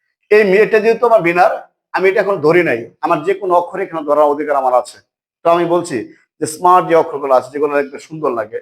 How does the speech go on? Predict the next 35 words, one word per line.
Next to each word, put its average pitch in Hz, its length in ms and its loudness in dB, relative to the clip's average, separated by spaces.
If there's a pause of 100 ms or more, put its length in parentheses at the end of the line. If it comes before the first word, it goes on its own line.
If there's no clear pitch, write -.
এ, 147 160 2
বি, 123 160 -8
সি, 127 220 -20 (1080)
এই 220 160 4
অক্ষরগুলো 214 500 2
ধরাই 160 260 2
বেটার। 117 320 -8 (1160)
আর 151 100 2 (120)
এম-, 185 140 2
আমরা 190 220 2
যদি 185 160 -2
অনেক 202 260 2
সময় 180 220 -10
এক্স, 175 280 0
ওয়াই, 180 120 0
পি, 180 180 -12
কিউ 175 200 -6
ধরি, 170 240 -2
কোনো 180 140 -4
সমস্যা 170 400 -2
নেই, 143 180 -4 (340)
তো - 80 -16
না 214 140 4
ধরাই 185 220 4
উত্তম, - 420 -6 (360)
ঠিক 143 100 -4
আছে? 160 180 -6 (720)
আমার 180 200 2
এখানে 226 300 2 (480)
আমি 175 200 -2
প্রথমে 208 340 -2
ধরলাম 190 380 2 (280)
এ 202 160 2
বি 220 160 -2
সমান 131 440 -4